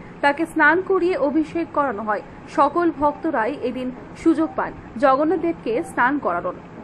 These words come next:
মূলত শুধুমাত্র দেশের ভক্তরা নয়, বিদেশেরও হাজার হাজার ভক্তরা এই অনুষ্ঠান উপলক্ষে রাজাপুরে এসে উপস্থিত হন।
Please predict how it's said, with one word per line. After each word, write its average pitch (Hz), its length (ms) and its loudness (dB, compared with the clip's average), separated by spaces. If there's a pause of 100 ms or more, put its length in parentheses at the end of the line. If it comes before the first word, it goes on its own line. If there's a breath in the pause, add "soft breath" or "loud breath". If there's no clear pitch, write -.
(380)
মূলত 311 420 2 (100)
শুধুমাত্র 466 460 4
দেশের 339 480 -2
ভক্তরা 247 440 0
নয়, 214 180 0 (100)
বিদেশেরও 392 800 0
হাজার 320 420 2
হাজার 330 420 0
ভক্তরা 269 480 -2 (260 loud breath)
এই 294 180 2
অনুষ্ঠান 359 520 0
উপলক্ষে 359 500 -2
রাজাপুরে 320 680 2
এসে 294 260 -4
উপস্থিত 196 400 -6
হন। 196 140 -4